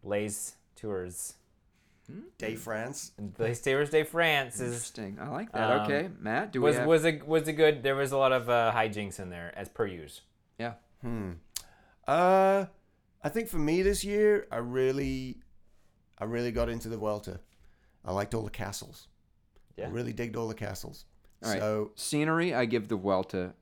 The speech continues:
Speaker 2: The, the,
Speaker 3: I
Speaker 2: I
Speaker 3: mean,
Speaker 2: give
Speaker 3: the
Speaker 2: the Vuelta
Speaker 3: Giro
Speaker 2: the
Speaker 3: is not ugly, is it? None of them are ugly.
Speaker 2: No.
Speaker 3: I mean, they're all
Speaker 1: No.
Speaker 3: good looking. I mean, they're, you know, you wouldn't kick any of these tours out of bed.
Speaker 1: <laughs>
Speaker 3: But I think the Vuelta this year was a little bit more spectacular.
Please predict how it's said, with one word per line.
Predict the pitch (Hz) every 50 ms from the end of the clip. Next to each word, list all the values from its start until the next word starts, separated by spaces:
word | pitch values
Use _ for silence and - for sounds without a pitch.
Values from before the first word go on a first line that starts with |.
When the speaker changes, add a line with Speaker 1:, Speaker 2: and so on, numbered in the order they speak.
| _ _ _ -
Speaker 2:
The, | 101 82 - -
the, | - 92 -
Speaker 3:
I | -
Speaker 2:
I | 190
Speaker 3:
mean, | 220 226 220 208
Speaker 2:
give | 196
Speaker 3:
the | -
Speaker 2:
the | - 240 233
Vuelta | 190 160 143 135 127
Speaker 3:
Giro | 98 95 90
Speaker 2:
the | 82 92
Speaker 3:
is | 92 87 143
not | 160 156 135 107
ugly, | 123 127 113 90 80 80
is | 90 101 98 80
it? | 71 - - _ _ -
None | 185 240 254 240
of | 190 -
them | 127 110
are | 107 104 104
ugly. | 107 101 - 65 60 - - _ -
Speaker 2:
No. | 95 82 80 - -
Speaker 3:
I | -
mean, | 120 127 131
they're | 139 147 151
all | 143 123
Speaker 1:
No. | -
Speaker 3:
good | - 107 107
looking. | 117 113 - 90 - 90 - - - - - _ _ _ _ _ _ _ - -
I |
mean, | 110 107 110 110 110
they're, | 110 123 123 123 -
you | 147 127
know, | 98 82 - - - _ _ _ _ _ _
you | - 135 147
wouldn't | 170 165 143 135
kick | 151 135 127 135
any | 135 127 120
of | 107
these | 104 104 95
tours | - - 107 101 98 92
out | 95 87 85
of | 80
bed. | 92 82 73 71 - - - _ - - -
Speaker 1:
<laughs> | - - 165 - _ _ -
Speaker 3:
But | 143 135 131 117 - - _ _ _ _ _ _ _ _ _ _ -
I | 131 131 135 139 139 143 147 143 143 139 143 143 143 - - - - -
think | 143 147 147 - -
the | 120
Vuelta | 104 131 127 131 143 - 147
this | 135 139 127 - -
year | 117 127 127 123 123 127 127 127 127 123
was | 127 127 127 127 127 123
a | 135
little | 131 147 160 160
bit | 165 165 -
more | 175 175 165
spectacular. | - - - - - - 330 - - - - - -